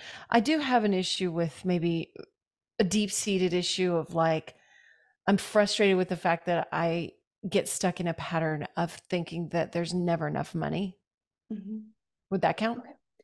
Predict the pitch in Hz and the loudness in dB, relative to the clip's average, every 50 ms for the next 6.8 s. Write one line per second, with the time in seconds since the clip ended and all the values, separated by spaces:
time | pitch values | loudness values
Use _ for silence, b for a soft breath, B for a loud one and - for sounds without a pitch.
0 | b b b _ _ _ _ 208 208 208 185 190 190 - - - 262 247 254 294 | b b b _ _ _ _ 2 4 4 2 -2 -6 -8 2 6 6 8 10 8
1 | 285 - - 349 370 370 349 339 330 311 269 233 220 214 - - 196 190 196 190 | 6 6 2 2 2 4 4 4 4 6 6 4 4 2 0 0 0 2 2 0
2 | 190 185 190 - 175 - - - 190 175 - - 185 190 190 - 175 175 - 185 | 0 -2 -4 -6 -8 -8 -6 -4 -4 -4 -4 -6 -8 -8 -6 -6 -6 -4 -2 -2
3 | 185 180 - 196 190 - 196 190 - - 233 226 240 233 233 208 175 165 - B | -2 0 0 -4 -2 -2 -4 -2 2 2 4 4 4 4 6 6 6 4 2 B
4 | B B B B B B B - _ _ 208 220 226 226 - 262 247 - 233 226 | B B B B B B B -20 _ _ 6 6 6 6 4 4 4 6 6 4
5 | 202 202 190 180 180 214 294 330 - - _ _ _ _ _ _ _ 190 196 190 | 6 6 8 8 8 6 4 2 -2 -10 _ _ _ _ _ _ _ 6 8 8
6 | 185 180 180 - - _ _ _ 196 196 180 180 180 175 175 170 | 8 8 6 0 -10 _ _ _ 0 2 2 2 2 2 0 0